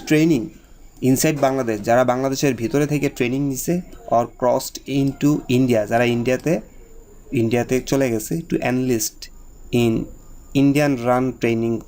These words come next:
camps, অথবা ইন্ডিয়ার পরিচালিত, ইন্ডিয়ান রান অর্থাৎ ইন্ডিয়ার পরিচালিত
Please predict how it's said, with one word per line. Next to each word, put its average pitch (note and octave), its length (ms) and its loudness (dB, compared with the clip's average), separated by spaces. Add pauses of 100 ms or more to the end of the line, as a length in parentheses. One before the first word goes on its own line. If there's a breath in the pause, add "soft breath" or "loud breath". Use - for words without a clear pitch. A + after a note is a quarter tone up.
(160)
camps, G2+ 460 -4
অথবা C#3+ 360 2
ইন্ডিয়ার D3 380 0
পরিচালিত, B2+ 520 -2
ইন্ডিয়ান A#2 400 -2
রান C3+ 140 2
অর্থাৎ C#3 280 -6
ইন্ডিয়ার C#3 300 2
পরিচালিত C#3 480 -2